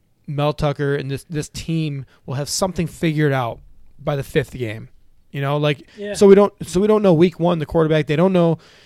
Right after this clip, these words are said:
Speaker 1: exactly all the, the roles that are gonna be played here. But at this point, they should know something about their team.
Speaker 2: Yeah, th-, this is one of the games that's like, I have no <laughs> idea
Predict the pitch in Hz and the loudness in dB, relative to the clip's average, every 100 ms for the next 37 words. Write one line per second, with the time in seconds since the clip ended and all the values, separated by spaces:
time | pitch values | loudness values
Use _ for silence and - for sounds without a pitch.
0 | - _ _ _ - 156 123 156 160 175 | -20 _ _ _ -12 -12 -4 -2 -2 -2
1 | 165 165 165 160 165 160 147 160 165 156 | 0 2 2 0 -2 -6 0 2 2 0
2 | 151 147 147 - 151 143 165 175 131 104 | -4 -4 -6 -4 -4 -2 -2 -2 -6 -2
3 | 151 - _ 170 165 139 143 - - - | -2 -4 _ -8 -8 -8 -4 -4 -4 -6
4 | 185 190 156 160 151 147 - - 151 147 | -6 -4 -6 -6 -4 -6 -6 -6 -6 -8
5 | 143 131 120 127 127 135 - _ - 170 | -8 -8 -8 -10 -10 -16 -18 _ -16 -10
6 | 160 247 269 254 277 240 220 226 196 170 | -2 -2 0 -6 -4 -4 0 2 2 0
7 | 180 175 175 165 165 156 - _ _ _ | -2 0 -4 -2 -4 -4 -10 _ _ _
8 | _ _ _ _ 180 202 175 160 147 135 | _ _ _ _ -6 0 2 2 0 -8
9 | 123 123 143 175 131 139 135 170 139 | -10 -6 -2 -2 -2 -6 -4 -4 -6